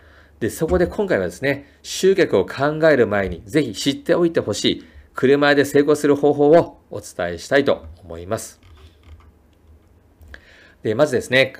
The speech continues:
なぜ車屋の集客はうまくいかないのかについてです。で、その理由は、すぐに結果を求めているからなんですが、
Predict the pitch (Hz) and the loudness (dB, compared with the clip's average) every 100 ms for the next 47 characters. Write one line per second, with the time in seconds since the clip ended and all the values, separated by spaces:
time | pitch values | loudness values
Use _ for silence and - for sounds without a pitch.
0 | _ 101 127 156 160 - 117 120 120 117 | _ -4 -2 0 0 0 0 2 2 0
1 | 117 143 92 107 120 - 107 101 90 85 | 0 -2 0 2 0 0 -4 -4 -4 -8
2 | 110 120 139 123 107 - _ 113 110 - | -6 -2 0 2 0 -4 _ -12 -10 -8
3 | 92 85 71 - - _ _ _ _ _ | -6 -6 -8 -14 -20 _ _ _ _ _
4 | _ 139 - 139 143 147 147 151 113 - | _ -8 -4 -2 0 2 4 4 2 -2
5 | _ _ _ - - 180 160 107 - 139 | _ _ _ -14 -4 -2 -2 -2 0 -2
6 | - - 151 151 156 160 147 135 101 101 | -2 0 0 0 -2 -2 0 0 0 0
7 | 95 90 85 80 80 - 98 107 80 | -2 -2 -4 -8 -12 -6 0 0 0